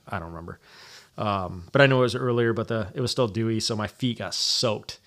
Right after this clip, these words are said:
And I was like, "Oh my God, I'm a Hey Dudes. I'm gonna be sitting out here for," 'cause I planned on sitting out for, like, three, four hours. So I was like, "I'm just gonna sit here." I sit down. I, I grab the slate call out. Um, I'm sitting there and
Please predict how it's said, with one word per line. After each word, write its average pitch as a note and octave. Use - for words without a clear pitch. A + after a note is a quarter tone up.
And G#2
I -
was G2+
like, F#2+
"Oh G2
my F#2
God, G2
I'm F#2
a F#2
Hey A2+
Dudes. G#2
I'm G#2+
gonna G#2+
be G2+
sitting A#2+
out G#2
here G#2
for," G#2+
'cause A#2
I A#2+
planned A#2
on G2+
sitting G#2+
out F#2+
for, -
like, G#2
three, G#2+
four G2+
hours. G2
So A2
I -
was F2+
like, F#2+
"I'm G2+
just G#2+
gonna A2+
sit C#3+
here." C#3
I A2
sit B2+
down. A#2+
I, A2
I A#2+
grab A#2
the A2+
slate A#2+
call A2+
out. G#2+
Um, F#2
I'm G#2+
sitting A#2+
there G#2+
and F#2